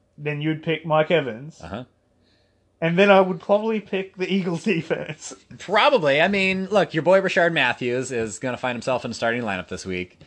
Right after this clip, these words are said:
Speaker 1: Yeah.
Speaker 2: going up against that tough Jacksonville Jaguars defense, though. So who, who knows how many points he's
Speaker 1: And
Speaker 2: gonna score?
Speaker 1: who is g-, who is throwing to Rashard?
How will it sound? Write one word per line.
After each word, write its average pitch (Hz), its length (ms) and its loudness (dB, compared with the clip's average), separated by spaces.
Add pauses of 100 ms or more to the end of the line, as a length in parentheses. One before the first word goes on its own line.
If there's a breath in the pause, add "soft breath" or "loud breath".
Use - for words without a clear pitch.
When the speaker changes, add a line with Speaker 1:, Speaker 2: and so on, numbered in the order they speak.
Speaker 1:
Yeah. 147 100 -6
Speaker 2:
going 175 160 6
up 190 100 4
against 190 220 0
that 147 180 2
tough 156 260 -4
Jacksonville 127 520 -4
Jaguars 104 420 -6
defense, 92 440 -12
though. 78 220 -8
So 87 320 -4
who, 110 440 -6
who 170 120 2
knows 151 280 6
how 120 100 -2
many 104 100 -6
points 95 320 -8
he's 151 80 -2
Speaker 1:
And 151 80 2
Speaker 2:
gonna 160 80 -2
score? 78 300 -8
Speaker 1:
who 190 240 4
is 190 160 0
g-, 160 180 -12 (220)
who 208 160 0
is 190 180 -2
throwing 165 440 -6
to 131 120 -12
Rashard? 101 520 -12